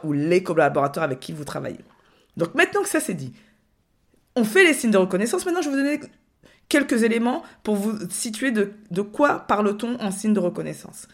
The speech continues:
Vous avez deux types de, de qualités que vous pouvez repérer chez un collaborateur et à qui vous pouvez faire un signe de reconnaissance, c'est-à-dire un, un feedback.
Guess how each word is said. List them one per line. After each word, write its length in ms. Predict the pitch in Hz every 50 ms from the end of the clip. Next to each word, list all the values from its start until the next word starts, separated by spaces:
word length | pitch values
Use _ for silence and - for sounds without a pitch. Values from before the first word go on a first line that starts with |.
| _ - - - - - -
Vous 260 | 175 233 330 294 311
avez 520 | 330 311 311 269 285 302 311 339 370 370 359 - _ _ _ _ _ _ _ _ _ _ _ -
deux 280 | 151 139 254 311 311
types 440 | 311 - - 262 277 294 294 - - - - - -
de, 560 | - 160 151 220 247 254 262 - - - _ _ _ _ _ _ _ _ _ _ _ _ _ _ _ _ _ _
de 260 | - 143 208 220 214 - - - _ _ _ -
qualités 680 | 277 269 254 254 240 214 - - 165 156 247 - - - - - - -
que 80 | -
vous 220 | 247 220 226 254 247
pouvez 340 | 220 - 254 226 208 196
repérer 560 | 180 - - 233 294 - - 285 262 220 190 170
chez 160 | 170 - 185
un 80 | 170
collaborateur 680 | 165 - 175 165 160 160 165 165 175 180 - 262 277 254
et 120 | - -
à 80 | 180 175
qui 160 | 175 - 269
vous 120 | 233 214 196
pouvez 200 | - 185 180 180
faire 260 | 180 - 247 262 254 - - - -
un 120 | - 170 175
signe 300 | 175 - - 277 262 240
de 60 | 214
reconnaissance, 480 | 196 185 190 196 165 160 143 - 147 -
c'est-à-dire 280 | - 151 180 208 -
un, 80 | 175 170 - - - - -
un 160 | - 185 202
feedback. 760 | 196 - - - - 269 208 170 143 127 104 - - - -